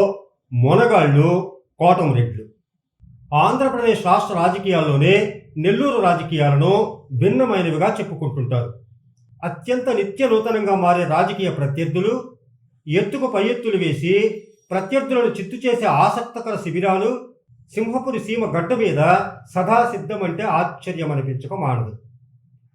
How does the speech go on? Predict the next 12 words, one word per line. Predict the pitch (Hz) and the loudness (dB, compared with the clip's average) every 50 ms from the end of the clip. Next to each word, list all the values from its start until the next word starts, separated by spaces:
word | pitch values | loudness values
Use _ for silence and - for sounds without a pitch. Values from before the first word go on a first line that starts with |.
| _ _ - | _ _ -6
మహాభారత | 151 165 190 175 208 269 269 262 254 247 240 233 - | -2 0 0 2 4 4 2 4 4 2 2 0 0
యుద్ధాన్ని | 226 208 190 - 165 208 196 190 185 151 | -2 -4 -4 -4 -4 -2 -2 -2 -2 -2
తలపించేలా | 175 160 147 147 156 139 131 139 135 123 117 117 113 - - - _ _ _ _ _ _ _ 151 | -4 -4 -6 -4 -6 -6 -6 -4 -4 -2 -2 -2 -4 -6 -12 -20 _ _ _ _ _ _ _ -4
ఎప్పటికప్పుడు | 170 185 - - 269 262 254 233 226 - - 208 190 | -4 -4 -2 -2 -2 -2 -2 -4 -6 -8 -6 -6 -4
రాజకీయ | 160 165 190 233 220 226 - 247 233 | 0 0 0 0 0 -4 -6 -6 -6
వ్యూహాలను | 214 202 202 196 175 190 190 196 196 190 | -4 -4 -2 0 0 2 2 2 0 -2
రచించే | 185 180 170 - 175 170 - 180 156 | -4 -4 -6 -6 -8 -8 -8 -8 -6
శ్రీ | - 160 160 | -6 -6 -8
పొట్టి | 156 - 160 165 - 254 | -8 -8 -10 -10 -10 -10
శ్రీరాములు | 220 202 226 240 226 202 196 190 180 165 | -10 -8 -6 -4 -4 -2 -2 -2 -2 -4
నెల్లూరు | 156 160 165 196 208 185 160 | -6 -6 -6 -4 -4 -4 -4
జిల్లాలో | 143 156 143 139 131 127 127 156 196 | -6 -4 -4 -2 -2 0 0 2 2